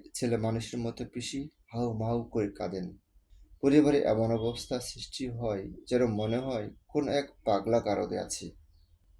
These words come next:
লজ্জায় কোনো বন্ধুকে সহজে বাড়ি নিয়ে যেতে চায় না,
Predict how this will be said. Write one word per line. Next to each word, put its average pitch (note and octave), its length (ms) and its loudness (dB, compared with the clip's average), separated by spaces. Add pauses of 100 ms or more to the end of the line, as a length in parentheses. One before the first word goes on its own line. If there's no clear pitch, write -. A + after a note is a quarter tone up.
(180)
লজ্জায় C3+ 440 6
কোনো D#3 260 4
বন্ধুকে A#2+ 520 0
সহজে A#2+ 640 -4 (320)
বাড়ি C#3 280 6
নিয়ে D3 200 2
যেতে C3+ 200 -2
চায় F#2+ 260 -2
না, F2 280 -8